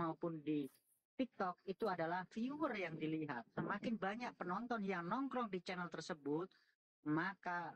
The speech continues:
ranking daripada channel tersebut akan naik. Seiring naiknya channel tersebut, maka pundi-pundi rupiah yang dia dapat dari mungkin saweran, mungkin viewer akan masuk ke kantongnya orang Kristen.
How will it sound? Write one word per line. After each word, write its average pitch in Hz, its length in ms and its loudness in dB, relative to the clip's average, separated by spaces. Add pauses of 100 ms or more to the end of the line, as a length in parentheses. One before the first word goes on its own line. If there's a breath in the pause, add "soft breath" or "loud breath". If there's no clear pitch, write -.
ranking 190 600 -2
daripada 147 680 -2 (200)
channel 160 240 -2
tersebut 165 400 -4
akan 143 280 -6
naik. 135 320 0 (560)
Seiring 254 560 2
naiknya 226 520 0
channel 175 240 -2
tersebut, 156 520 -6
maka 185 480 0
pundi-pundi 175 560 0
rupiah 190 480 2
yang 165 160 0
dia 160 240 0
dapat 170 400 -4
dari 147 160 0
mungkin 185 320 -2
saweran, 208 640 0 (320 loud breath)
mungkin 208 320 0
viewer 196 480 2
akan 156 480 -4
masuk - 240 -6
ke 165 80 0
kantongnya 147 480 -2
orang 180 200 0
Kristen. 214 520 -2